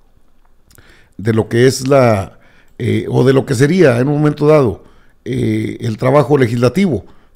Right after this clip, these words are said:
porque, pues, iniciativas no se le conocen. Sin embargo, pues,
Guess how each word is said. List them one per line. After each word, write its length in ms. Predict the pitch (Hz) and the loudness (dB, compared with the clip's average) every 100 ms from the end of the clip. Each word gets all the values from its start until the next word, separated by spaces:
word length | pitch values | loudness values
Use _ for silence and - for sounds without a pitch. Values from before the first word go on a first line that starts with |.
| - | -8
porque, 340 | 113 107 117 | -6 -4 -6
pues, 220 | - 117 | -4 -2
iniciativas 500 | 127 120 120 160 156 | 0 0 -2 0 0
no 80 | 139 | 2
se 100 | 139 | 0
le 120 | 127 | -2
conocen. 500 | - 120 147 117 101 - _ - - - | 0 2 2 0 -6 -8 _ -20 -20 -20
Sin 260 | - 180 180 | -8 -2 0
embargo, 640 | 156 147 135 139 160 - | 4 4 4 2 0 -2
pues, 380 | 135 120 - | -10 -8 -8